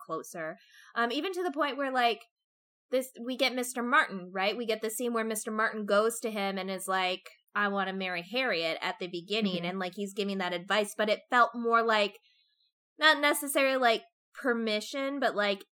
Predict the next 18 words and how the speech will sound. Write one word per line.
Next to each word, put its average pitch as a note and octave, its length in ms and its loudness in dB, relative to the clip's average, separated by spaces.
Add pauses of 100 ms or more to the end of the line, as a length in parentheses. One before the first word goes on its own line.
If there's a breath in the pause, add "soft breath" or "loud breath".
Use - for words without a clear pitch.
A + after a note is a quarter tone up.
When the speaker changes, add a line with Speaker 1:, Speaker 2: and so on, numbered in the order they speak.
(140)
Speaker 1:
advice G3+ 840 0
giving, D#4 380 -4
and A3+ 120 0
it A3+ 140 -2
felt A3+ 180 4
like A3 220 2 (300 loud breath)
two E4 280 4 (100)
friends B3 320 2
talking A3 320 -4
to G#3 60 -4
each G3 200 -6
other. F#3 120 -4
And A3 140 -2
we C#4 100 -4
know F#4+ 280 0
that B3+ 240 -2
they're, G3+ 480 0 (640)
they're F#3 180 -4